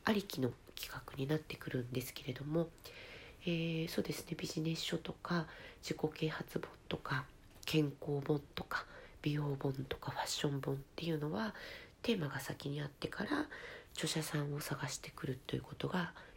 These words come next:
結構あったりします。なので、えっと、著者になりたいとか、本を作りたいっていう方は、私は、まあ、よ-、よく、あの、おすすめしているのは、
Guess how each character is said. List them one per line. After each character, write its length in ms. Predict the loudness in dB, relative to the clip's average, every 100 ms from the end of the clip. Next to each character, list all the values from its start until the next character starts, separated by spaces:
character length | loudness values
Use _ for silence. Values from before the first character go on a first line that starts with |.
| -8
結 180 | -6 -6
構 240 | -8 -8 -2
あ 60 | -2
っ 40 | -2 -6
た 80 |
り 160 | -8 -10 -14 -10
し 160 | -6
ま 100 | -4 -4
す。 220 | -6 -10 -16 -20 -20 -20 -20 -20 0 6
な 100 | 6
の 140 | 6
で、 300 | 6 6 4
え 60 | 0
っ 40 | -2
と、 140 | 0
著 200 | 0 0
者 140 | 0 0
に 120 | 2
な 100 | 4
り 140 | 2 0
た 160 | 0
い 60 | 0
と 100 | 2
か、 160 | 2
本 220 | 2 2 0
を 40 | 0
作 220 | -2 0
り 100 | 0
た 160 | 2
い 60 | 2
っ 40 |
て 160 | 2 2
い 40 |
う 20 | 0
方 300 | 0 0 2
は、 260 | 4 2 0 -6 -8 -8
私 260 | -2 0 2
は、 100 | 2
ま 60 | 2 0
あ、 20 | 0
よ-、 180 | 0 0
よ 140 | 2 2
く、 260 | 2 0 -2 -10 -2
あ 100 | 0
の、 200 | 0 -2
お 20 |
す 120 | -2
す 160 | -2 0
め 120 | 0
し 100 | -2
て 140 | 0 0
い 60 |
る 200 | 0 0
の 100 | 2
は、 180 | 2 0